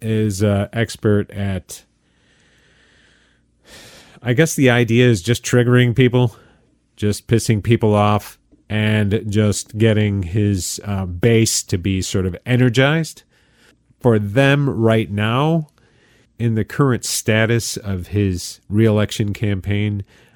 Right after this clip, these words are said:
I think they feel like this, um, defense of Confederate and, and sort of historic statues, um,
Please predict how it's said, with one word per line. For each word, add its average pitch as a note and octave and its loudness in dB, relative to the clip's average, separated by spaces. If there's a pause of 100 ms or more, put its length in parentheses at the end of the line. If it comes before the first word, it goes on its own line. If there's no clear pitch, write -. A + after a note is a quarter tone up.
I G#2 -2
think A#2 -4
they F#2+ 0
feel A2 2
like F#2+ -2
this, F#2+ -4 (600)
um, F2 -6
defense A2 -2
of G2 -6
Confederate A2 0
and, G2 -4 (240)
and G2+ -4
sort A2 0
of D#2 -6
historic G#2+ -2 (180)
statues, F#2+ -4 (500)
um, F2+ -6